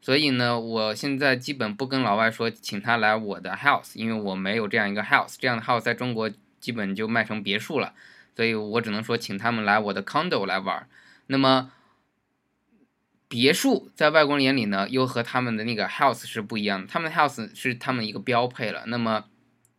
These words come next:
别墅，呃，英语叫做villa，V I L L A，villa，别墅，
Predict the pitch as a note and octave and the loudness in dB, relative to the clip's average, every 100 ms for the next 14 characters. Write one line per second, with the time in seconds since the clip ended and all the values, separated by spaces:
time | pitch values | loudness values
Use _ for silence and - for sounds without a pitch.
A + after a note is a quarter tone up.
0 | _ _ A#2 B2 E3+ D#3 - - - _ | _ _ -2 -2 0 -4 -6 -20 -20 _
1 | - A2+ G#2+ B2+ C#3+ A#2 A2+ G#2+ A2 D#3 | -2 0 2 2 2 2 0 2 6 6
2 | A2 - _ _ _ _ _ A#2 A2+ C#3 | 6 0 _ _ _ _ _ -6 0 2
3 | C3 B2 B2+ B2+ A2+ A2 A2 G#2+ A2+ A2+ | 6 8 8 6 0 2 2 2 2 0
4 | G#2+ G#2+ A2+ C3+ G#2+ F2+ _ _ _ _ | 0 -2 4 4 4 0 _ _ _ _
5 | - A2+ B2 C3 D#2+ | -2 -2 -2 -4 -6